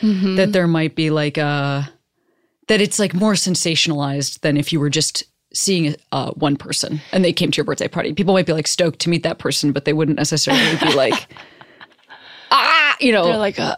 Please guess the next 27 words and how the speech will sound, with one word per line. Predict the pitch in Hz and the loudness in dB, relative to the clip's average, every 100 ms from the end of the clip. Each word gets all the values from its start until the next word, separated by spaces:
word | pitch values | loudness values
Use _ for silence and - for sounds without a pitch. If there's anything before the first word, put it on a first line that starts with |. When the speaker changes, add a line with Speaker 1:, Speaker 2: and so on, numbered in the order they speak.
| - | -6
Speaker 1:
who, | 202 - | -8 -2
Speaker 2:
You, | 262 269 | 2 4
Speaker 1:
which | |
Speaker 2:
"What? | 285 381 - - | 6 6 4 4
Speaker 1:
eyes, | 339 359 370 330 | 6 6 4 4
Speaker 2:
What? | 349 370 480 - - | 6 6 6 2 0
What?" | 359 277 208 - - 294 | 4 4 2 -4 -4 2
Speaker 1:
whose | 359 | 4
eyes | 339 320 330 | 6 4 6
do | 320 | 6
I | 285 | 6
Speaker 2:
So | 302 | 6
Speaker 1:
look | |
Speaker 2:
did | 285 247 | 6 6
you | |
Speaker 1:
at? | 370 | 4
Speaker 2:
experience | - 262 269 339 - | 4 4 4 2 2
that? | 349 349 | 0 2
Did | 269 | 2
you | 254 | 0
experience | 220 208 220 220 | 0 0 0 2
that, | 226 - | 0 2
like, | 208 - | -2 -2
your | 190 | -4
friends | - 190 190 - - _ 254 | 0 2 2 -2 -8 _ 0
Speaker 1:
Um, | 254 254 254 254 254 - | 2 4 4 4 0 -2
Speaker 2:
were, | 180 190 185 180 | 2 4 4 2